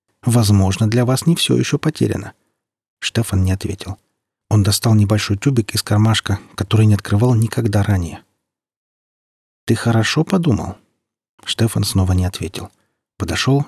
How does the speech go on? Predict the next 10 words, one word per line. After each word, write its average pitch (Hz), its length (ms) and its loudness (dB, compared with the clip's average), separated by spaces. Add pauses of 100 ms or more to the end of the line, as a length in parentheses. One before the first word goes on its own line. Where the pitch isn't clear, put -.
(120)
и 107 80 0
приложил 95 440 0
тюбик - 440 -4
к - 80 -12
руке 98 260 -2
пленника. 82 500 -6 (1300)
«Только 131 300 0
это 139 320 0
не 131 120 4
поможет», 131 600 0